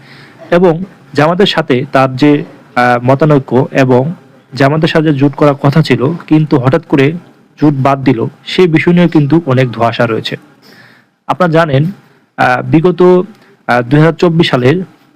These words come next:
পাঁচই আগস্টের পর থেকে বাংলাদেশের যে রাজনীতি প্রেক্ষাপট, তার ভিত্তিতে জামাত এবং ইসলামী আন্দোলন বাংলাদেশ শক্ত একটি অবস্থান করছেন। অনেকে মনে করেছিল,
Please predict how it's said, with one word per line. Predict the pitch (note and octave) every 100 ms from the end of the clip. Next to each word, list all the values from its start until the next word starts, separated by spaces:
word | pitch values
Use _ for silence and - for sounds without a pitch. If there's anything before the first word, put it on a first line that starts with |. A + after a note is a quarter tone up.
| _ _ _ D3+
পাঁচই | C#3+ D3
আগস্টের | D#3 D3 D3+
পর | D3 C#3+
থেকে | C3+ A#2+ D3+ F#3 - -
বাংলাদেশের | C3 C3+ C#3 C3+ C#3
যে | C3+
রাজনীতি | C3+ C#3 C3 B2+ C#3+
প্রেক্ষাপট, | - A#2+ C3 A#2+ F3+ - _ -
তার | C3 A#2+
ভিত্তিতে | B2+ - D3 C3 G3 - _ _ -
জামাত | C3 C#3 D3+ D3+
এবং | C#3+ B2 D#3 G3 - - _ _ -
ইসলামী | C3+ D3 D3
আন্দোলন | D3 C#3 C3+
বাংলাদেশ | B2+ B2+ C3+ F#3 -
শক্ত | - C#3 C3+
একটি | B2 D#3
অবস্থান | B2 B2 - F3
করছেন। | E3+ B2+ A#2 - - - _ _ _ _ _ _ _ _
অনেকে | E3+ F#3+
মনে | F3 E3+ F3+
করেছিল, | F3+ D#3 B2